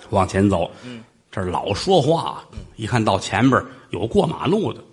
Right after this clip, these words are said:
Speaker 2: 哦。
Speaker 1: 保不齐就碰上了。
Speaker 2: 那是。
Speaker 1: 啪，碰上了。
Speaker 2: 嗯。
Speaker 1: 这拉车的油子处理这个事儿一门儿灵。
Speaker 2: 他会说话吗？
Speaker 1: 啊，这儿撞上，赶紧，
Speaker 2: 嗯。
Speaker 1: “哟，大爷，您瞧瞧，哈，你看你一慌我一忙，撞上了。”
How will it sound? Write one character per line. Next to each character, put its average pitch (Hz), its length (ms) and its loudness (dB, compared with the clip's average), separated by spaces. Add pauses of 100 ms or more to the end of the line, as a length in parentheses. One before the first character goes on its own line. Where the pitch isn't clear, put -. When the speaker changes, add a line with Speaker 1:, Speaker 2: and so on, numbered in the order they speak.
(120)
Speaker 2:
哦。 110 180 -20
Speaker 1:
保 110 180 4
不 151 80 6
齐 220 140 2
就 254 100 10
碰 196 240 8
上 135 140 6
了。 127 80 2 (180)
Speaker 2:
那 143 180 -6
是。 - 120 -10 (220)
Speaker 1:
啪， 143 220 6 (220)
碰 123 260 2
上 101 160 2
了。 101 80 0 (160)
Speaker 2:
嗯。 143 180 -16 (420)
Speaker 1:
这 - 120 -6
拉 156 260 2
车 180 240 0
的 143 80 2
油 127 320 4
子 135 120 4 (100)
处 180 200 -2
理 107 120 -2
这 202 180 4
个 120 100 2
事 147 120 0
儿 113 120 0 (100)
一 127 140 0
门 120 120 6
儿 160 100 6
灵。 139 340 2
Speaker 2:
他 254 100 -2
会 240 220 0
说 220 220 -6
话 208 240 -6
吗？ 135 100 -2
Speaker 1:
啊， 196 260 0 (280)
这 117 100 4
儿 110 40 4
撞 123 260 8
上， 110 200 2
赶 127 160 4
紧， 110 140 0 (200)
Speaker 2:
嗯。 240 200 12
Speaker 1:
“哟， 185 60 6
大 151 100 6
爷， 123 200 6
您 127 120 6
瞧 113 240 2
瞧， 107 140 0
哈， 160 260 2 (300)
你 131 80 -4
看 123 160 2 (140)
你 151 220 8
一 165 100 10
慌 254 420 8
我 113 140 6
一 110 120 2
忙， 107 400 2
撞 92 320 2
上 82 160 -12
了。” 78 60 -18